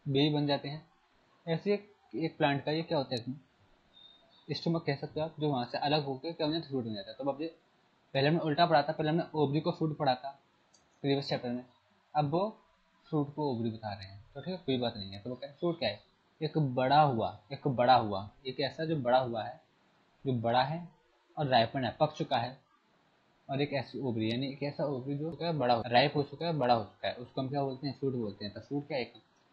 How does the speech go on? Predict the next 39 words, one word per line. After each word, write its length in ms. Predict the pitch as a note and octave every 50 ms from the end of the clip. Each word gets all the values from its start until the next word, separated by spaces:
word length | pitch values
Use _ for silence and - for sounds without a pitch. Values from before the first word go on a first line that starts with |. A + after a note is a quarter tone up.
| _ _ _ _ -
enlarge 520 | C#3 B2 A#2 A2+ A#2+ B2 B2+ C#3 C3+ D#3+ E3 D#3 B2
ripen 460 | A#2+ A2 G#2+ G#2 - - C3 C#3+ D#3 D3+ - _ _ _ _ _
ओवरी 320 | C#3+ B2+ A2+ A2+ A#2 A#2+ A2
है, 180 | G#2+ F#2+ G2+ G2
एक 220 | A#2+ A2 A2+ G#2+
ripen 360 | G#2 G2+ G2+ - C3+ C#3+ D#3+ D#3+ - C3
ओवरी 440 | A#2+ A2 A2 A2 A#2 C#3+ F3 F3 D3 -
है, 160 | A#2 G#2 - - _ _ _ _ _ _ _ _ _ _ - - - _ _ _ _ _ _ _ _ _ _ _ _ _ _ _ _ _ _ - C3+ B2 -
ovarian 460 | C#3+ C#3 C#3 F3+ G3 G3 F#3+ G3+ G3+ F#3
wall। 300 | C3+ A2+ G2+ G2+ A2+ B2 - _ _ _ _ _ _ _ _ _ _ -
अभी 120 | D#3 F3 F3
जो 100 | F#3+ C#3+
ओवरी 240 | F3 E3+ D#3+ E3+ F3+
की 80 | F3+ F3+
जो 100 | F3+ D#3
wall 240 | B2+ B2+ C#3 D#3 D#3+
होती 360 | D#3+ D3 - - C#3+ C#3+ D3+
है 120 | D#3 D#3+ - D3
उसके 240 | - - - C3+
कह 120 | - - G#2
रहा 100 | G2 -
है, 60 | - _ _ _ _ _ _ _ _ _ -
forming 320 | E3 E3 F3 F3+ F#3 F#3
the 100 | F3+ F#3 F3+
fruit 320 | - - F3+ D#3+ C#3 B2+
wall 200 | A#2+ A#2 B2 C3+ C3+ - _ _ _ -
which 160 | C3+ B2+ - - D3+
encloses 500 | D3+ D3 D#3 D3+ - B2+ A#2 A2+ A2 A2 A#2+
the 100 | C3+ D3+ D3+ - _
seeds। 320 | _ - A#2 G#2+ - -
वो 100 | B2+ C3+
कह 100 | C#3 C#3
रहा 100 | C3+ C#3
है, 100 | C#3 - _ _ _ - - _ _ -
ओ-, 80 | C#3+ C#3 - _ _ _ _ -
जो 160 | D3 C#3 D3 D3
होती 260 | C#3 - - C#3 D3+
है, 120 | D#3 D3+ - _ _ _ _ _ _ _ -
this 300 | D3 C#3+ D3 D3 D3 -